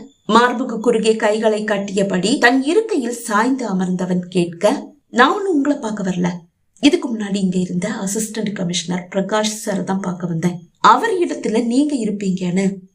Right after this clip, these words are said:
எதிர்பார்க்கல." மீண்டும் அவள் திரும்பி நடக்க, "ஒன் மினிட் ரதிகா, நீங்க பர்சனலா பிரகாஷ் சாரை பார்க்க வரலன்னா வந்த விஷயத்தை என்கிட்ட சொல்லலாம்.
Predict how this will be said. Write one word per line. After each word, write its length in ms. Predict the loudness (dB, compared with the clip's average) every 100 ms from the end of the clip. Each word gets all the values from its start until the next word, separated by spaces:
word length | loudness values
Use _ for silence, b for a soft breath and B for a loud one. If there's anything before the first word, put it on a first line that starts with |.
| _ 2
எதிர்பார்க்கல." 600 | 2 2 -2 -4 -2 -6 -8 -18 _ _ _ 2
மீண்டும் 420 | 4 6 4 0
அவள் 260 | -2 -2 -2
திரும்பி 320 | 0 0 0
நடக்க, 440 | 0 -2 2 0 0 -10 _
"ஒன் 180 | 4 4
மினிட் 300 | 0 -4 -4
ரதிகா, 360 | -4 -4 -4 -6 -10 _ _ _ _ _ _ _ -2
நீங்க 220 | 0 0
பர்சனலா 600 | 0 2 2 2 0 0 -2
பிரகாஷ் 460 | -4 -2 0 -2 -4
சாரை 280 | -4 -4 -4
பார்க்க 360 | -2 -2 -2 -2
வரலன்னா 480 | -2 -2 -2 0 -2 -4 -16 _ _ _
வந்த 260 | 4 4 0
விஷயத்தை 420 | -4 0 0 0
என்கிட்ட 340 | -2 -2 -4 -4
சொல்லலாம். 440 | -4 -2 -2